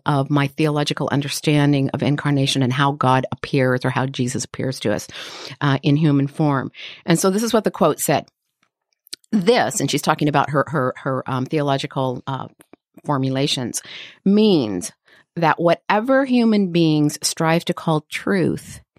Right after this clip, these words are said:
is inaccessible to human life except fleshed in the folds of language, culture,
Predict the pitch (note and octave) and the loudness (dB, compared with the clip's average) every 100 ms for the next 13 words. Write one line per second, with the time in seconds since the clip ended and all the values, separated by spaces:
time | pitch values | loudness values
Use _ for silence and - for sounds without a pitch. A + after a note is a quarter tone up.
0 | _ _ E3 D#3+ - F#3 F3+ - - G#3+ | _ _ -2 -2 0 2 2 -2 -2 0
1 | B3 - D#3+ C#3+ - D#3 D3+ D3 C#3+ C#3 | 0 -2 -2 -2 -2 0 2 2 2 2
2 | C3+ B2+ C3 _ - C3+ - E3+ D#3 - | 0 -2 -4 _ -6 -4 -2 0 0 -2
3 | - - F#3 F#3 F#3+ - - - - - | -16 -4 2 2 2 0 -4 -10 -18 -20
4 | _ D3+ C#3+ C#3 - F3 D#3+ D#3+ D#3 - | _ -2 -2 -2 2 4 6 4 0 -8
5 | - - - C3+ D3+ D3+ D#3 D#3 D#3 D3+ | -18 -14 -8 -4 0 2 2 2 2 0
6 | D3+ - _ _ _ - - D3 - D3 | -2 -10 _ _ _ -8 -2 -2 -2 -4
7 | C#3+ D3 | -4 -6